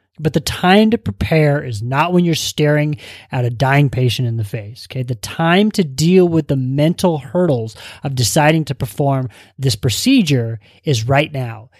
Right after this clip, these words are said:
It's while you are sitting at your desk. It's while you're sitting in your ambulance. It's while you are listening to this podcast. You should be rehearsing in your mind precisely the steps that you're going to take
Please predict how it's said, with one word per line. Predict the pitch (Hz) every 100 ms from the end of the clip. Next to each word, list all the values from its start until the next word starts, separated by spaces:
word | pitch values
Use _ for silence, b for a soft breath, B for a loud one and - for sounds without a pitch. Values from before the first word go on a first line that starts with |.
| b
It's | 156 -
while | 135 139
you | 135
are | 123
sitting | - 165 196
at | 208
your | 226
desk. | 165 143 139
It's | 120
while | 117 113
you're | 110
sitting | - 165 190
in | 190
your | 202
ambulance. | 160 147 135 135 131 123 - B B
It's | 143 123
while | 143 147
you | 151 143
are | 127
listening | 120 156 - 185
to | 180
this | 190 -
podcast. | - 147 135 - 117 117 - B B
You | 139
should | 120 - 175
be | 160
rehearsing | 139 110 - 175 - 214
in | 220
your | 226
mind | 190 165 156 139 123 B B B B
precisely | - - - 151 175 - 196 196
the | 180
steps | - - 175 165 -
that | 147 156
you're | 147
going | 143 135 123
to | 127
take | - - 180 160 120 -